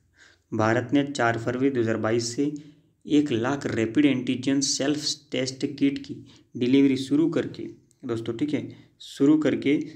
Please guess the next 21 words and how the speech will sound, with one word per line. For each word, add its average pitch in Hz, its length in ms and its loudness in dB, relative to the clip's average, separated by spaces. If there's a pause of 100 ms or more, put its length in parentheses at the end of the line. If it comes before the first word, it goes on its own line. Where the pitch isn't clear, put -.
(100)
श्रीलंका 151 600 4
को 151 200 -2
अपनी 143 340 0
कोविड 123 360 -2
नाइनटीन 120 340 0
सहायता 120 420 -2
जारी 110 380 -2 (400)
रखी 143 340 0
है। 104 280 -6 (540)
और 113 180 -2
श्रीलंका 135 480 2
के 135 140 -2
कोलंबो 131 400 2
में 139 140 2
बात 117 200 0
करें 117 180 -2
दोस्तों, 120 240 -4
तो 135 80 -4
भारतीय 120 520 -2
उच्चायोग 131 560 -2
ने 107 220 -4